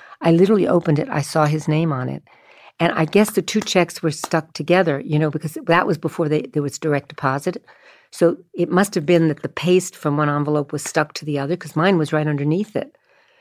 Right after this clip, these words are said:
So, of course, I could see mine and I could see his. I'm not sure I knew exactly what mine was in relation to his till I saw them laying right next to each other.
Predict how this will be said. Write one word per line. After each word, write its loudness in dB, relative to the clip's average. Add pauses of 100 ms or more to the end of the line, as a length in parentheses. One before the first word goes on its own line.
(160)
So, 2
of -8
course, -2
I -6
could -10
see -6
mine -4
and -6
I -12
could -10
see -10
his. -6 (140)
I'm -6
not -4
sure -4
I -4
knew -4
exactly -4 (580)
what -2
mine 0
was 0
in -10
relation -2
to -4
his -2
till 0
I 2
saw 2
them 2
laying 0
right 2
next -2
to -4
each -4
other. -4